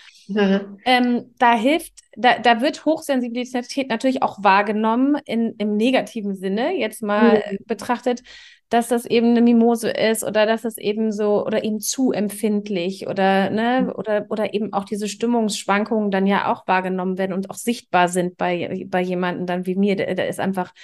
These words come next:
Speaker 2: ich sage immer, ich bin eine offene Hose, weil, weil ich bin wie so ein Spiegel. Ich kann sofort dann das auch, was mein Gegenüber mir gibt, kann ich dann auch gleich zurückgeben, so.
Speaker 1: Ja, ja.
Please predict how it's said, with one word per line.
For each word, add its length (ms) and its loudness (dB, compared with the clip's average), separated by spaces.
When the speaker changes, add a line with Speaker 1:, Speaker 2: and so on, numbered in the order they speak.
Speaker 2:
ich 260 -10
sage 200 0
immer, 140 2
ich 140 -2
bin 120 4
eine 80 6
offene 320 2
Hose, 440 4
weil, 340 2
weil 140 0
ich 100 -6
bin 160 -4
wie 80 -2
so 60 -2
ein 80 0
Spiegel. 400 -2
Ich 140 -2
kann 200 -2
sofort 500 0
dann 280 0
das 220 -2
auch, 280 -2
was 220 -6
mein 140 -4
Gegenüber 480 0
mir 140 0
gibt, 280 -4
kann 160 0
ich 80 -2
dann 160 -2
auch 160 0
gleich 300 0
zurückgeben, 800 -4
so. 140 -2
Speaker 1:
Ja, 440 6
ja. 380 0